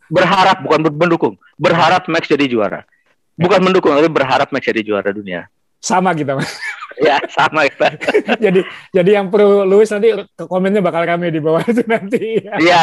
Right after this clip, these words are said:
Speaker 1: iya, iya, iya. Iya,
Speaker 2: Tapi
Speaker 1: iya.
Speaker 2: ya, ya ini karena kan Mas Arief, saya kan Mas Dewa, kita kan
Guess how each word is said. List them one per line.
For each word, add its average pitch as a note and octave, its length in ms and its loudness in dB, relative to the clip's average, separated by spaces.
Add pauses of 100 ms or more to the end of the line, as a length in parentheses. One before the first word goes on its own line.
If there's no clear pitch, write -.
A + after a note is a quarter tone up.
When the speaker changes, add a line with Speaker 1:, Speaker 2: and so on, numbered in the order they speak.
Speaker 1:
iya, C#3 180 4
iya, B2+ 220 2
iya. B2 100 0 (720)
Iya, - 80 -2
Speaker 2:
Tapi D4 160 2
Speaker 1:
iya. A3 240 2
Speaker 2:
ya, F#3+ 160 0
ya F#3+ 80 0
ini B3 160 -2 (400)
karena F#3 240 -4
kan A3 80 -4
Mas D#3+ 240 -8
Arief, E3+ 160 -4
saya F3+ 240 -6
kan F3 80 -6
Mas D#3 80 -8
Dewa, F3+ 160 0
kita E3 160 -6
kan A3 160 -4